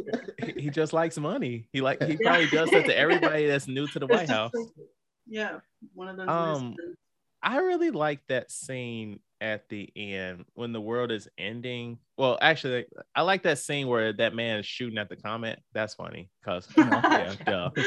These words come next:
Speaker 2: But I like that scene at the end, like, the world is ending and, like, everybody's just trying to have a regular conversation 'cause, like, they know this is our last conversation we're ever gonna have.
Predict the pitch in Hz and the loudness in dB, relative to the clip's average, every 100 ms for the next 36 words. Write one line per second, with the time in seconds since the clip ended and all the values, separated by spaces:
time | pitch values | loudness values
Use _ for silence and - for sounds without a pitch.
0 | 349 294 - - 127 143 143 135 143 180 | 0 -2 -8 -18 -4 4 6 6 4 2
1 | 214 220 202 185 175 143 123 123 127 120 | 2 0 -2 -2 -4 -4 -6 -4 -2 -2
2 | 113 117 110 120 123 110 - 101 110 117 | -2 -2 -2 0 2 0 -4 -8 -6 -4
3 | 117 113 110 _ - 107 104 104 101 98 | -6 -6 -12 _ -10 -6 -4 -4 -4 -6
4 | 101 - 98 98 95 92 _ - _ _ | -8 -10 -10 -8 -8 -10 _ -20 _ _
5 | _ _ _ - 113 117 127 120 123 113 | _ _ _ -18 -6 -2 -2 0 -2 -2
6 | 113 - 110 107 104 95 92 92 101 104 | -8 -8 -8 -4 -4 -4 -6 -6 -4 -6
7 | 98 95 95 92 - 90 - 95 92 90 | -4 -6 -6 -8 -8 -8 -8 -8 -8 -8
8 | 95 92 101 98 98 95 98 90 - 90 | -10 -6 -6 -4 -6 -8 -12 -18 -8 -6
9 | 90 87 85 - 87 85 87 87 - 87 | -4 -4 -6 -10 -12 -12 -12 -14 -12 -12
10 | 85 85 82 - 87 90 90 | -10 -12 -14 -14 -14 -10 -10